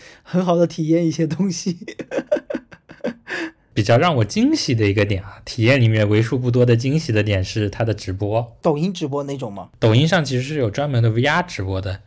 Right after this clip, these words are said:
Speaker 2: 不知道你有没有注意过。呃，而且在手机上是可以，可以搜到的，有一些V R直播间。但是在手机上看呢，它就是一个比较正常的视角的那种直播了。
Speaker 1: 嗯。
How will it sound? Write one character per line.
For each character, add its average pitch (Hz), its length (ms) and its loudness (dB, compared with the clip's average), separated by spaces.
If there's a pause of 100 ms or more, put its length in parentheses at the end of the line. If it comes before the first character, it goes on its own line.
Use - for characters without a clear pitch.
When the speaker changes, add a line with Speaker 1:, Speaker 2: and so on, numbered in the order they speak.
(140)
Speaker 2:
不 120 60 -12
知 113 60 -2
道 104 100 0
你 101 100 -2
有 98 40 -2
没 98 100 -2
有 98 80 -2
注 117 200 -6
意 104 160 -6
过。 - 320 -20
呃， 160 180 -4
而 165 80 4
且 170 120 2
在 185 120 4
手 113 180 2
机 127 140 2
上 185 160 2
是 131 80 0
可 135 140 0
以， 117 160 2 (160)
可 - 100 -4
以 139 60 2
搜 135 200 -2
到 143 200 2
的， 98 180 -6
有 98 140 -2
一 - 20 -2
些 113 160 0
V 110 100 2
R 113 140 4
直 117 160 -2
播 104 160 0
间。 110 320 -2 (100)
但 185 120 0
是 180 160 -4
在 180 120 2
手 110 220 0
机 117 100 -4
上 175 160 0
看 175 280 -2
呢， 113 180 4
它 120 180 -2
就 127 140 0
是 120 220 -2
一 107 100 0
个 117 260 2
比 113 140 -4
较 101 100 2
正 151 220 -2
常 98 200 -6
的 95 120 -2
视 107 420 -4
角 90 520 -6 (100)
的 104 120 -2
那 104 120 0
种 95 160 -2
直 98 160 -6
播 85 240 0
了。 - 100 0
Speaker 1:
嗯。 67 160 -10